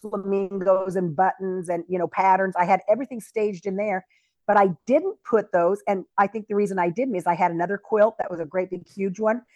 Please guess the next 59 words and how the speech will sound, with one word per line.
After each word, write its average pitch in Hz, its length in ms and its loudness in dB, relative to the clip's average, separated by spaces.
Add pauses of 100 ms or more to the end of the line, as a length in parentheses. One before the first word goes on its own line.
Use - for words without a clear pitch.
(260)
that 208 100 8
I 190 80 8
put 208 200 0
on 190 160 4
top 233 320 4
of 233 120 -4
it, 330 140 4 (360)
but 208 100 4
I 208 80 6
didn't 214 180 -6
have 202 160 -4
the 170 60 -8
sheet 233 280 -8
on 135 160 -6
it. - 180 -20 (400)
So 220 160 6
that 269 240 6
meant 214 180 4
that 196 100 6
I 190 80 6
needed 190 220 2
to 180 60 -4
put 185 380 2 (200)
my, 185 220 2 (100)
you 196 100 6
know, 180 200 4 (320)
had 330 200 8
I 381 100 6
had 262 200 2
the 190 60 -4
sheet 247 280 -6
on 262 200 2
it, - 100 -6
I 196 140 4
would 190 100 -2
have 170 80 -6
looked 175 220 -8
under 185 180 -4
there. 202 140 -6 (280)
So 214 120 0
Lance 262 280 2
gets 240 200 -2
home 196 260 2
and 151 80 -6
he 175 100 -6
sends 180 240 -10
me 180 120 -4
a - 20 -8
portrait, 170 400 -6
you 175 80 -4
know, 156 100 -4
sends 180 220 -4
me 175 100 -2
a 165 40 -2
photo 156 280 -2
and 151 80 -6
he 170 100 -6
says, 156 220 -4
"They're 175 220 -2